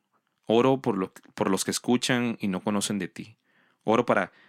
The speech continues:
para que tu Espíritu Santo los dirija a ti, Jesús, y que puedan recibir tú también tu Espíritu, Señor. Oro en el nombre de Jesús. Amén. El Espíritu Santo hace muchas otras cosas y vamos a ir aprendiendo a lo largo de la lectura del devocional. Así que te animo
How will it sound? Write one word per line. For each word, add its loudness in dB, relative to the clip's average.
para -2
que -4
tu -8
Espíritu 0
Santo 0
los 0
dirija 0
a 0
ti, -4
Jesús, -10
y -8
que 2
puedan 2
recibir 0
tú -16
también 0
tu -8
Espíritu, -2
Señor. -10
Oro 4
en 2
el -2
nombre -4
de -6
Jesús. -16
Amén. -8
El -2
Espíritu 0
Santo 2
hace 2
muchas 2
otras -2
cosas -4
y -2
vamos 4
a 6
ir 4
aprendiendo 2
a 4
lo 2
largo 0
de 2
la -2
lectura -2
del -2
devocional. -6
Así 0
que 4
te 4
animo 2